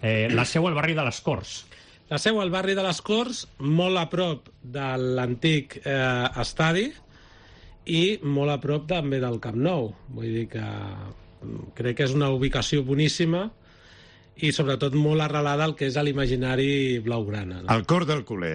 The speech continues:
Speaker 3: eh?
Speaker 2: Al cor del culer, sí, senyor.
Speaker 3: Sí, senyor.
Speaker 1: Sí, perquè, eh, hi ha un índex altíssim de socis del Barça que, que viuen al barri de les Corts.
Speaker 2: De
Speaker 1: Molts.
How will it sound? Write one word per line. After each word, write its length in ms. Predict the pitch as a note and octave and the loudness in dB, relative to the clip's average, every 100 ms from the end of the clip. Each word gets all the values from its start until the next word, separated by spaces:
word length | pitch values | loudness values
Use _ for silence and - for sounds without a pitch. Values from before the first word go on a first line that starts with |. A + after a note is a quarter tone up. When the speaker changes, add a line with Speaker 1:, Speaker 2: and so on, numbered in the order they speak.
| E2+ | -2
Speaker 3:
eh? 60 | D#3 D#3 - | -2 -4 -14
Speaker 2:
Al 140 | A#2+ B2 | -10 -6
cor 180 | E3+ F3 | -2 -2
del 160 | D#3+ | -2
culer, 320 | - G2+ E2 E2 | -4 -10 -10 -12
sí, 160 | - | -10
senyor. 260 | - A2+ E2+ | -4 -2 -2
Speaker 3:
Sí, 60 | |
senyor. 220 | - D#2+ D2 - - - - | -2 -6 -6 -10 -20 -20 -20
Speaker 1:
Sí, 160 | - C#3+ | -8 -2
perquè, 440 | C#3+ B2 B2 A2+ | -2 0 0 0
eh, 560 | B2 A2 G#2 G2+ G2+ A2 | 0 2 2 2 2 0
hi 120 | - A2+ | 0 2
ha 60 | |
un 120 | C#3 | 4
índex 360 | D3+ D#3 E3+ B2+ | 4 2 0 0
altíssim 500 | A#2 G#2+ G3+ - A#2 | 0 0 -2 0 0
de 80 | G#2 | 0
socis 300 | - A#2+ B2+ | -2 0 0
del 160 | B2 | 0
Barça 260 | A#2 C3+ - | 0 -2 -2
que, 140 | F#3 A2 G2+ G2 F#2+ F#2+ G2 - - - - - | -2 0 2 0 0 -2 -4 -12 -20 -20 -20 -8
que 140 | G2+ F#2 | -2 0
viuen 300 | F#2+ C3 B2 | 2 2 2
al 100 | G#2 | 0
barri 200 | G#2 G2+ | 0 0
de 80 | F#2+ | 0
les 180 | F2+ - | -2 -4
Corts. 340 | E3+ E3+ - - - - - - - | -6 -6 -10 -16 -20 -20 -20 -12 0
Speaker 2:
De 80 | C#3 | 2
Speaker 1:
Molts. 340 | F3+ A3 A#3+ | 4 2 -2